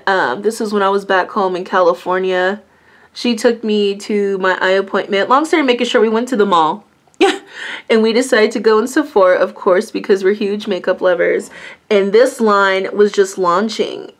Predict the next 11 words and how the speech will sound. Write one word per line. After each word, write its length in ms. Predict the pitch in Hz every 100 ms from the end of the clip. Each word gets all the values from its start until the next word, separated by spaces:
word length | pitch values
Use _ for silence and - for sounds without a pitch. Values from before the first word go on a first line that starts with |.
| 208
And 160 | 208
we 120 | 208
were 140 | 214 208
like, 480 | 196 180 151 - - - _ -
"Oh 180 | 180 175
my 180 | 151 127
God, 300 | 147 - -
like, 240 | 123 82
we 340 | - 180 190 170
gotta, 480 | 170 170 165 127
like, 400 | 110 101 - -